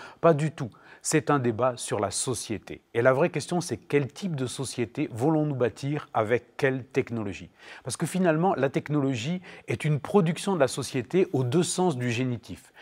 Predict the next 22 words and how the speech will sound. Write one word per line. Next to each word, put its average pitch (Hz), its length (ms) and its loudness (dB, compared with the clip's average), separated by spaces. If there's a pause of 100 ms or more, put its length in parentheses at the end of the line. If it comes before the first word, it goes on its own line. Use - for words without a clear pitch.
(140)
C'est-à-dire 110 420 0
que 131 100 0
d'un 180 200 4
côté, 165 440 -2 (200)
elle 117 160 0
est - 60 2
produite 170 720 4
par 175 240 8
la 143 100 4
société 123 720 -4
et 123 80 2
la 117 120 2
technologie 156 640 2
comporte 180 520 2
en 147 140 2
elle 185 240 0 (240)
toutes 214 220 -2
les 170 80 2
caractéristiques 165 720 0
de 120 80 -2
notre 113 200 -4
société. - 460 -6